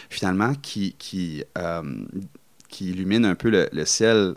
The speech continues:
au-dessus de nous, tu sais, comme quand on regarde dans nos rêves et quand on regarde dans, dans ce qui, ce qui nous donne envie de vivre, euh, tu sais, c'est, c'est une espèce de, de, de cosmos de mots et d'images et de, de sensations et de, de souvenirs.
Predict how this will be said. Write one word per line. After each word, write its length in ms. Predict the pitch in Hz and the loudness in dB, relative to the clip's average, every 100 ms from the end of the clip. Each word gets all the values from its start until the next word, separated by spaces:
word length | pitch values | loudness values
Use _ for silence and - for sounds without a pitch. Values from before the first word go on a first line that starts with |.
| - | -6
au-dessus 320 | - 87 - | -6 -4 -2
de 120 | 107 | 0
nous, 320 | 87 87 131 147 | 0 0 0 -2
tu 60 | |
sais, 100 | 139 | -4
comme 200 | 135 90 | -2 -4
quand 220 | 82 107 101 | 0 2 2
on 20 | |
regarde 400 | 87 95 110 120 | 2 4 4 2
dans 120 | 95 | 0
nos 140 | 90 82 | -2 0
rêves 360 | 92 113 120 | 0 2 0
et 40 | 92 | -4
quand 180 | 95 | -6
on 40 | 87 | -6
regarde 360 | 90 95 113 | -2 -2 -2
dans, 260 | 104 90 87 - - - - | -2 -2 -2 -8 -18 -16 -4
dans 100 | 90 | -2
ce 120 | - | -2
qui, 280 | - 92 87 | -4 -6 -4
ce 120 | - | -4
qui 120 | - | -6
nous 140 | 87 80 | -8 -2
donne 220 | 95 98 | 0 0
envie 200 | 87 87 | 0 -4
de 80 | 82 | -6
vivre, 320 | 101 156 104 - - - - 92 | -2 -2 -2 -8 -20 -20 -8 0
euh, 360 | 87 85 73 | 2 2 0
tu 80 | - | -2
sais, 80 | 123 | -2
c'est, 260 | - 95 87 | 0 0 0
c'est 140 | - | 0
une 80 | 95 | -4
espèce 240 | - 113 | -2 -2
de, 180 | 101 95 | -2 -6
de, 200 | 80 87 | -4 -6
de 240 | 78 80 82 | -6 -6 -6
cosmos 460 | - 95 107 113 | -4 -2 0 0
de 80 | 104 | 0
mots 320 | 92 95 104 | -2 0 2
et 60 | 104 | 0
d'images 480 | 90 90 95 107 98 | -2 -4 -2 0 -2
et 20 | |
de, 180 | 87 85 | 0 0
de 120 | 78 | -2
sensations 760 | - 92 - 87 - 101 107 104 | -4 -4 -2 -2 0 2 4 2
et 60 | |
de, 220 | 85 80 78 | 0 -2 -2
de 100 | 82 | -6
souvenirs. 440 | - 85 87 78 | -8 -8 -8 -8